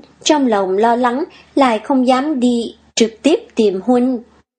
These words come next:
Không thể làm gì khác hơn là tìm Sảo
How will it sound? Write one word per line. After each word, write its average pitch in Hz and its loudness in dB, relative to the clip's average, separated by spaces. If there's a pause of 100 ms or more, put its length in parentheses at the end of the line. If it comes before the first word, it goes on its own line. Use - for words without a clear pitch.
(1300)
Không 285 0
thể 262 0
làm 269 -2
gì 202 0
khác 311 -2
hơn 240 0
là 214 0
tìm 208 -2 (140)
Sảo 202 0